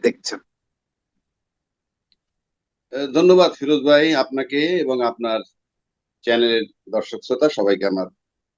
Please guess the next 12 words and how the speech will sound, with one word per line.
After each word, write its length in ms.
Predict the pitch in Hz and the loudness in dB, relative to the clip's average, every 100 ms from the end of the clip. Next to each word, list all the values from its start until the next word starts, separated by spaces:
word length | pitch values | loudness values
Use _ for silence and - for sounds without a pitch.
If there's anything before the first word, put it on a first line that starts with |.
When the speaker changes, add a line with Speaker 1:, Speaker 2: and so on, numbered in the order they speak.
| _ _ _ - - _ - | _ _ _ -20 -20 _ -8
Speaker 2:
শ্রদ্ধা 420 | - 113 98 113 | -2 -2 2 2
এবং 200 | 107 104 | 2 0
সালাম। 400 | - 101 90 - _ _ _ _ _ _ _ _ _ _ _ _ _ _ _ _ _ _ _ _ _ _ - | 0 0 -2 -8 _ _ _ _ _ _ _ _ _ _ _ _ _ _ _ _ _ _ _ _ _ _ -4
আমি 440 | 120 151 175 190 | 2 6 8 10
তো 360 | 202 196 185 - _ _ - 147 | 10 10 6 0 _ _ 0 4
এই 160 | 156 | 6
আসলে 560 | 143 139 156 160 160 151 _ _ _ _ _ - | 6 2 4 4 4 2 _ _ _ _ _ -20
যেটা 300 | 123 147 165 | -4 0 0
বলবো 300 | 156 165 170 | 2 0 0
সেটাই 320 | 151 156 160 | -4 0 0
ধরেন 240 | 143 139 139 - | 2 0 -2 -2
অনুমান 600 | 156 151 139 131 131 | 2 4 4 2 -2